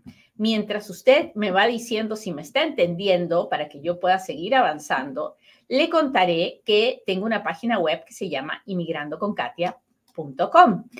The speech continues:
y ahí usted va a encontrar muchísima información. También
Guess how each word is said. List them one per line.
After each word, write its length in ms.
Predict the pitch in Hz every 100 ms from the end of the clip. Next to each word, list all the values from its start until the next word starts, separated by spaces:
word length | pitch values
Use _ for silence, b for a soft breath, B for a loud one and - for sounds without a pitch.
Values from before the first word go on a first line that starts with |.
| B B
y 120 | 247 320
ahí 380 | 311 269 269 190
usted 220 | - 185
va 40 |
a 40 | 185
encontrar 480 | 180 180 180 180
muchísima 800 | 180 190 185 - 262 262 190 160
información. 760 | 151 147 151 147 147 - 147 170 _ _ b b b
También 960 | - 196 190 202 311 339 254 196 262